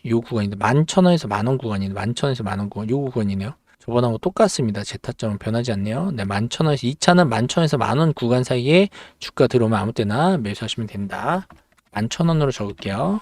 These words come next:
네, 요, 요렇게 되시면 되고, 그 다음에 삼 차는 저기 써있죠? 팔천 원 구간,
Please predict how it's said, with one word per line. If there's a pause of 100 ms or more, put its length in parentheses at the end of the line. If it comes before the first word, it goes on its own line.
네, (420)
요, (280)
요렇게
되시면
되고, (260)
그
다음에
삼
차는
저기
써있죠? (140)
팔천
원
구간,